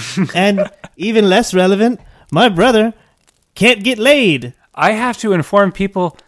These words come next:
Speaker 1: that their family members are dead, but also those books are still on the floor."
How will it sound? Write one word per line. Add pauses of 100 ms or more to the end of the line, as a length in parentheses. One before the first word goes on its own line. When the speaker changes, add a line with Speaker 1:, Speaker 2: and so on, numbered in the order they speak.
(140)
Speaker 1:
that
their
family
members
are
dead, (800)
but
also
those
books
are
still
on
the
floor."